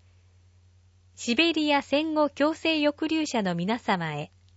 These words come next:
特別給付金の請求期限が迫っています。請求期限、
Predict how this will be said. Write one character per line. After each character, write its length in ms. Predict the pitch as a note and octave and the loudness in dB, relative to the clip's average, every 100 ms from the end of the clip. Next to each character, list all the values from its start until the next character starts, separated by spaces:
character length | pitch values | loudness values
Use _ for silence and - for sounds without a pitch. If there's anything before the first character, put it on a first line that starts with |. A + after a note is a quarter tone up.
| _ _ _ _ _ _ _ _ _ _ | _ _ _ _ _ _ _ _ _ _
特 240 | - A3 E4 | -6 -2 0
別 240 | E4+ - | 0 -2
給 200 | - D#4 | -2 -2
付 120 | D4 - | -2 -8
金 260 | - C4+ B3+ | -6 -4 -2
の 180 | B3+ - | -2 -4
請 260 | - D4 | -2 -2
求 200 | D#4 D#4+ | 0 -2
期 140 | D#4 D#4 | -2 -2
限 200 | C#4 A3 | -2 -2
が 100 | E3 | -4
迫 260 | - G#3 | -2 -2
っ 60 | A3+ | -2
て 140 | - | -2
い 120 | G3+ F3 | -4 -2
ま 140 | F3+ | -6
す。 160 | - _ _ _ _ _ _ _ _ _ _ _ | -8 _ _ _ _ _ _ _ _ _ _ _
請 220 | - D4+ | 2 2
求 200 | - D4 | 2 -2
期 160 | C#4 C4+ | -2 -2
限、 320 | A3+ F3 D#3+ | -2 -4 -8